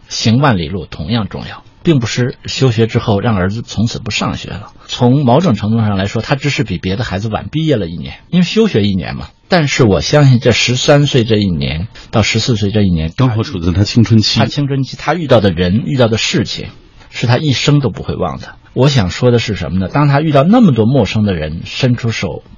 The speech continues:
Speaker 1: 帮助我们的时候，我坚信他永远都不会去做有违于社会道德的事情。
Speaker 2: 而在你看来，这个最重要。
Speaker 1: 而我，我认为这是最重要的。
Speaker 2: 嗯。
Speaker 1: 你的善良、你的爱心，这是最重要的。
Speaker 2: 嗯。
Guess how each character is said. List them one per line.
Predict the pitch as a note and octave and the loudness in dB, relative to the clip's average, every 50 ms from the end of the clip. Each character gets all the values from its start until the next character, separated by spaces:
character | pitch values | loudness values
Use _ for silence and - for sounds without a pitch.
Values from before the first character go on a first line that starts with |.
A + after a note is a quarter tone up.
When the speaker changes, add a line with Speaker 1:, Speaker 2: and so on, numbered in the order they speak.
| _ - | _ -4
Speaker 1:
帮 | - B2+ C#3 E3+ | -2 0 0 0
助 | D#3+ C#3+ G#2+ | 0 0 0
我 | E2+ - | -2 -4
们 | - - | -8 -12
的 | - - | -12 -12
时 | - - - | -12 -12 -12
候， | - - - - _ _ _ _ - - | -16 -18 -20 -20 _ _ _ _ -4 0
我 | A#2+ G2+ F#2 | 2 2 2
坚 | - - - D#3+ D#3+ E3 D#3+ | 0 2 2 4 4 4 2
信 | - - B2+ F#2 D#2+ - | 0 0 -2 -4 -4 -6
他 | - - G2+ | -4 -4 -4
永 | G2 F#2+ F#2+ F#2+ G#2+ B2+ D3 | -4 -2 -2 0 2 2 2
远 | C#3+ G#2+ D2 C#2 | 2 0 0 -4
都 | D#2+ F2+ | -6 -8
不 | - - F2 | -10 -10 -8
会 | F#2+ F#2+ E2+ | -8 -8 -8
去 | - - F2+ - - - | -8 -10 -12 -14 -16 -20
做 | - - - G#2 F#2 D#2 - | -14 -4 -2 -2 -2 -2 -6
有 | E2+ F2+ F#2 | -6 -4 -2
违 | G2+ A2+ G#2+ D#2 | -2 -2 -2 -2
于 | C#2 | -4
社 | D#2+ - - A2 F2+ | -6 -6 -6 -6 -6
会 | - F#2+ | -8 -10
道 | - - E2 - | -10 -8 -8 -8
德 | - D#2+ - | -8 -10 -14
的 | - | -14
事 | - - - - | -14 -14 -12 -12
情。 | - - - - _ _ _ _ - _ _ _ _ _ _ _ - | -14 -16 -18 -18 _ _ _ _ -20 _ _ _ _ _ _ _ 0
Speaker 2:
而 | G#2 A2 G#2 | 0 0 2
在 | - B2+ | 2 0
你 | G#2 F2+ | 0 0
看 | E2 - A2+ F#2 | -2 -2 -4 -2
来， | F2 F2 | -4 -4
这 | - - | -4 -4
个 | A#2 F#2 | -2 -2
最 | E2+ - G2+ F2 | -2 -2 -2 -4
重 | - F#2 F2 | -4 -4 -8
要。 | E2+ F2 - _ - | -8 -8 -10 _ -6
Speaker 1:
而 | - E3 E3+ G#3+ | -2 0 2 2
我， | G#3+ F#3+ F3 F#3 F#3+ E3+ - _ - B2 A2+ A2 G#2+ | 0 0 -2 -2 -2 -4 -6 _ -14 -10 -10 -6 -4
我 | A2 G2+ F#2+ | -4 -4 -4
认 | A#2 E3+ G3 | -4 -2 -2
为 | D3+ A#2 G#2+ | -2 -2 -4
这 | - - C4+ | 0 0 0
是 | G#3+ C3+ C3 | 0 0 -4
最 | G2+ A2 G#2+ F2 | -6 -6 -8 -8
重 | G2 F#2 D#2 | -8 -12 -12
要 | E2 D#2+ - | -12 -14 -14
的。 | - F2+ | -14 -6
Speaker 2:
嗯。 | F#2+ F#2 E2 D2+ - - C3 B2+ - - | -2 -2 -2 -2 -4 -10 -18 -20 -12 -6
Speaker 1:
你 | B2 B2 | -4 -2
的 | A#2 D3 | -2 -2
善 | - - - G3 D#3 A#2+ | -2 0 2 2 2 0
良、 | G2+ F#2+ G2 A2 A#2 | -2 -4 -4 -4 -4
你 | G2+ E2+ | -6 -6
的 | F2+ | -8
爱 | - C3 A#2 G2+ | -8 -8 -8 -8
心， | F#2 - G#2+ G#2 G#2+ A#2+ | -8 -10 -10 -12 -10 -6
这 | - - D3+ | -4 -4 -4
是 | - A#2 | -4 -6
最 | G#2 - A#3 A3 C#3 | -12 -8 -8 -8 -8
重 | - F2+ D#2 C2+ | -8 -12 -12 -12
要 | C#2+ C#2+ D#2 - | -14 -16 -16 -16
的。 | - - | -6 0
Speaker 2:
嗯。 | - F2 D2+ C#2 | 0 0 0 0